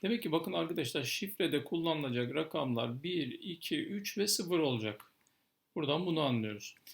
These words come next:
Şifre ile ilgili diğer bilgiler şu şekildedir. Dört basamaklı bir sayıdan oluşmaktadır. Hemen şöyle yazalım. Bir, iki, üç, dört tane basamağı olacak. Ve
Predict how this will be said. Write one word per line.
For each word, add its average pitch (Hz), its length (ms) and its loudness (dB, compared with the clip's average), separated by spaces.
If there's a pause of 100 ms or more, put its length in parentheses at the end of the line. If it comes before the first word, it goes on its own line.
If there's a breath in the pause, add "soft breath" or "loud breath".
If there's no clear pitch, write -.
(240 loud breath)
Şifre - 380 2
ile 240 180 6
ilgili 175 460 2
diğer 208 320 6
bilgiler 160 380 0
şu - 180 -4
şekildedir. 175 720 0 (180)
Dört 202 300 6
basamaklı 165 520 2
bir 139 40 -4
sayıdan 160 420 4
oluşmaktadır. 131 920 -4
Hemen 131 340 -4
şöyle 131 300 -4
yazalım. 120 340 -4
Bir, 135 200 -4
iki, 135 320 -8
üç, 175 360 -6
dört 170 260 0
tane 151 240 -2
basamağı 147 400 0
olacak. 123 380 -4 (840 loud breath)
Ve 226 380 6